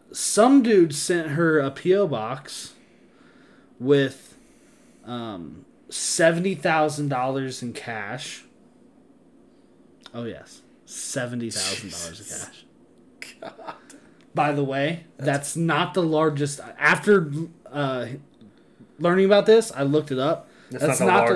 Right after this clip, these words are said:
Speaker 2: largest.
Speaker 1: largest, uh, Twitch donation.
Speaker 2: Jesus.
Speaker 1: It's the third. I, the third might not be right, but there's at least two more that I saw that were,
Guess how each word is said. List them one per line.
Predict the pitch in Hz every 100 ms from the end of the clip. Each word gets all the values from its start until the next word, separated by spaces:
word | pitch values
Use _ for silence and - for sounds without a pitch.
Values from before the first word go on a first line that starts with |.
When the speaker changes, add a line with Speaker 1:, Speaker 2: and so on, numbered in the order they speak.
| 175
Speaker 2:
largest. | 185 165 185 - -
Speaker 1:
largest, |
uh, | 170 160 143
Twitch | 160 185 -
donation. | 131 123 117 - 107 92 -
Speaker 2:
Jesus. | - - - - - - - - - - - _
Speaker 1:
It's | 123 123 -
the | 147
third. | 143 180 175 170
I, | 131 127 - _ _ _ _ _ _ _ 151
the | 151 156 - -
third | - 196 175
might | 165 143
not | 127 110
be | 117
right, | 104 101 - 117
but | 147
there's | 165 147
at | 135 139
least | 165 143 -
two | - 156
more | 143 127 127
that | 117 110
I | 107
saw | - 107 104
that | 98 104
were, | 104 101 101